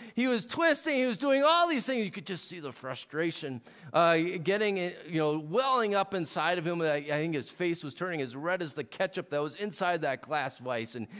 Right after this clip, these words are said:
and he just wanted to get that out. I thought he was gonna break it on the table finally and just, uh, you know, pour it out. But while he's doing that, and he's getting more and more upset, his wife, in a not-so-encouraging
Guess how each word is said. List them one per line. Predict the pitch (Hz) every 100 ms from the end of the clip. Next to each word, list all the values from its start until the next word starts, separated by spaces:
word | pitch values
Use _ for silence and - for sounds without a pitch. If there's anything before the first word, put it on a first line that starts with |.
| 208
and | 165
he | 214
just | 208 175
wanted | 208 220
to | 190
get | 160 208 196
that | 190
out. |
I | 180
thought | 180 190
he | 175
was | 151
gonna | 143
break | 113 175 214 254
it | 214
on | 190
the | 175
table | 139 165 175 147 127
finally | 135 139 147 143 135
and | 131
just, | 135 135 - - 156
uh, | 143 147 151
you | 160
know, | 151
pour | 131 196 208
it | 175
out. | 165 139 -
But | 165 - - -
while | 214 233
he's | 285 349 302
doing | 302 254 202
that, | 170 123 127
and | 151
he's | 175
getting | 196 180
more | 196 269 311
and | 247
more | 185
upset, | 170 - 143 135 -
his | 147 143 -
wife, | 202 254 139 139 - - - _ _ _ _ _ -
in | 196
a | 226
not-so-encouraging | 269 302 - - 208 160 - 139 139 120 117